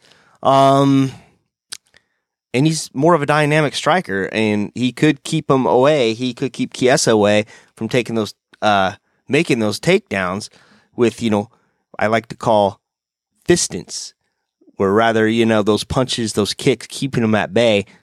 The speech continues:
so that he doesn't take him down. So, yeah, I think I am going to go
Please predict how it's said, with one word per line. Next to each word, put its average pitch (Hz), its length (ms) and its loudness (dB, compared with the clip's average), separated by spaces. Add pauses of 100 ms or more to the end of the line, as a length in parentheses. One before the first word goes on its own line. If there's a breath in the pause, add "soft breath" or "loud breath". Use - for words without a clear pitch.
so 90 360 0
that 92 320 0
he 101 200 -6
doesn't 90 520 -4
take - 220 -10
him 90 120 -8
down. 113 360 0 (2500 loud breath)
So, 104 720 2
yeah, 160 220 0 (540)
I 120 100 -6
think 139 180 -4
I 113 120 2
am 127 160 2
going 117 260 2
to 117 120 -4
go 98 540 2